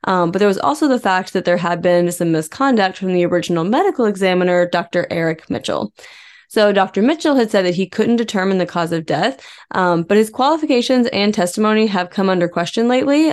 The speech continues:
by other local, um, by local defense attorneys,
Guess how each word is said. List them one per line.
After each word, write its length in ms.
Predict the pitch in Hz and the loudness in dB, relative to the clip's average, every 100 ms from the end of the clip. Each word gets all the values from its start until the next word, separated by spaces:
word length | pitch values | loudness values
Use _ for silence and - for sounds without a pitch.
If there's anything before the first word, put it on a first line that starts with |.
| - | 0
by 280 | 175 170 - | 0 0 0
other 280 | 175 190 | 0 2
local, 580 | 185 185 190 185 180 180 - | 2 0 0 2 4 2 -2
um, 320 | 165 - - - | -6 -4 -6 -4
by 160 | 175 | -2
local 280 | 160 170 170 | 0 0 -2
defense 360 | 170 180 262 269 | -4 0 0 0
attorneys, 560 | 262 240 233 226 214 | -2 0 2 4 2